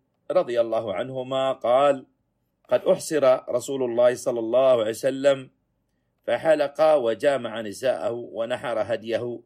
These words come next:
حتى اعتمر عاما قابلا." رواه البخاري. وهذا الحديث في عام الحديبية كما هو معلوم، عندما صده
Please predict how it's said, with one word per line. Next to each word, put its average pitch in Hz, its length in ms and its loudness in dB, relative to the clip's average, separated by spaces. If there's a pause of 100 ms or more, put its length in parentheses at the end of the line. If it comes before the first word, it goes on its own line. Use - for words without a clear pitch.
(500)
حتى - 280 -2
اعتمر 190 440 2
عاما 139 420 -2
قابلا." 110 640 0 (540)
رواه 127 320 0
البخاري. 113 680 0 (560)
وهذا 151 560 4
الحديث 123 500 -2 (880)
في 151 220 -4
عام 190 220 -2
الحديبية 156 640 0
كما 120 240 -2
هو 123 220 0
معلوم، 120 480 -2 (460)
عندما 113 440 -4
صده - 600 -2